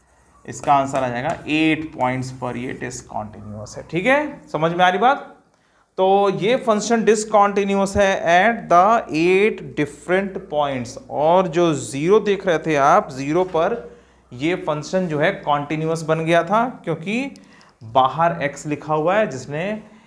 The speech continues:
इसकी वैल्यू को बदलने ही नहीं दिया, इसकी वैल्यू को रोक करके एक जगह पे ले आया इस एक्स ने, ठीक है।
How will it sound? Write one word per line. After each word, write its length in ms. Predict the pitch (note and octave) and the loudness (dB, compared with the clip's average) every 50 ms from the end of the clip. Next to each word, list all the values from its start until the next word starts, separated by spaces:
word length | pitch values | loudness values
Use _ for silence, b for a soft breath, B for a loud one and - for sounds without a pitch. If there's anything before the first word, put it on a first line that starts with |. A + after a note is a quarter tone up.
| B | B
इसकी 280 | B C#3 - - F3 D#3 | B -8 -6 -6 -6 -4
वैल्यू 300 | B2 B2+ B2 B2+ C3+ D3+ D#3 | 0 0 0 2 0 0 0
को 140 | D3+ G3+ G#3 | 2 2 2
बदलने 420 | C3+ C3 B2 B2+ B2 B2 B2 C3+ C3+ | 2 2 2 2 0 0 -2 -4 -4
ही 180 | - D#3+ G3+ G3 | -4 -4 -4 -4
नहीं 220 | D3+ C3 C#3+ C3+ | -4 -4 -6 -6
दिया, 280 | B2 B2+ B2+ C#3 E3 F#3 | -6 -4 -2 -2 -2 -2
इसकी 280 | F#3 - - - D3+ C#3 | -2 -6 -10 -10 -8 -4
वैल्यू 280 | B2 B2+ B2 B2 B2+ C3+ C3+ | -2 0 0 0 -2 -4 -2
को 160 | C3+ F3+ G#3+ C4+ D4+ C4 F#3+ - - C#3 | 0 2 2 2 0 -4 -8 -8 -6 -4
रोक 280 | B2 B2+ C3 B2+ C3 | -2 -2 -2 -2 -2
करके 320 | C3 B2+ B2+ - D#3+ D3 C#3 | -4 -6 -6 -6 -6 -8 -8
एक 80 | A#2+ A2+ | -8 -8
जगह 200 | B2 G2+ A#2 A2 | -8 -8 -10 -10
पे 140 | A2+ A#2 | -8 -8
ले 120 | A2+ A2 A2+ | -8 -8 -6
आया 140 | A2+ A2 A2+ | -6 -6 -6
इस 300 | A#2 - A2 - - - - B2 | -8 -8 -10 -12 -16 -14 -10 -10
एक्स 240 | B2 - - - A#2+ | -10 -10 -12 -14 -16
ने, 100 | A2+ A2+ | -16 -12
ठीक 200 | - F#3+ G3+ B3+ | -8 -8 -6 -6
है। 100 | D#4 | -8